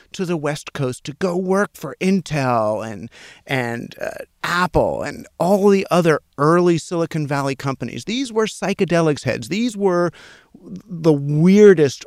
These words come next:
freakiest people I knew. And the reason why they were hired to build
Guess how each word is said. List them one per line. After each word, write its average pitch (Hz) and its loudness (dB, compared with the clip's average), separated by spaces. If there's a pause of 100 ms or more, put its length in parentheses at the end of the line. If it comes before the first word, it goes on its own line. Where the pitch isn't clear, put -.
freakiest 180 -2
people 151 -2
I 123 -4
knew. 120 -2
And 131 -2
the 156 0
reason 247 2
why 202 2
they 185 2
were 143 2
hired 151 -2 (300)
to 160 -6 (200)
build 208 2